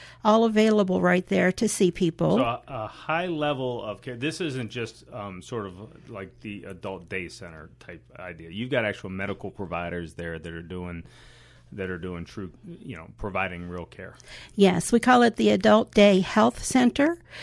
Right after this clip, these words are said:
Speaker 2: Okay.
Speaker 1: um, because adult day services are part of what we do.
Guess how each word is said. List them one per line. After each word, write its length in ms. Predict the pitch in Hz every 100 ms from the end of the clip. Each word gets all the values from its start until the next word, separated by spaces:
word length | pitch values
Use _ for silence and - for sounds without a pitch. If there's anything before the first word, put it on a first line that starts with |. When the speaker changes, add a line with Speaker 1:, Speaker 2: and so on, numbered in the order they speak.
| -
Speaker 2:
Okay. 120 | -
Speaker 1:
um, 260 | 220 214 214
because 360 | 233 262 233
adult 400 | 277 277 277 226
day 240 | 233 233 226
services 680 | - 214 202 202 196 185
are 160 | 202 190
part 320 | - 247 254
of 160 | 180 175
what 160 | -
we 140 | 160 156
do. 420 | 160 - -